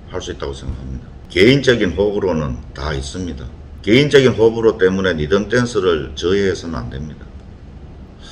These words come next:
저는 많은 분들을 만났습니다. 전설적인 언론인들, 현역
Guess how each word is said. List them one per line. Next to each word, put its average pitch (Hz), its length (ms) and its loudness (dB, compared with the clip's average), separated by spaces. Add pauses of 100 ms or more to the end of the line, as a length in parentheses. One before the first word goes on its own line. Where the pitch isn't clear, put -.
(140)
저는 113 420 2 (520)
많은 123 500 2
분들을 107 400 2
만났습니다. 69 720 -6 (300)
전설적인 104 880 2
언론인들, 90 840 2 (180)
현역 107 680 2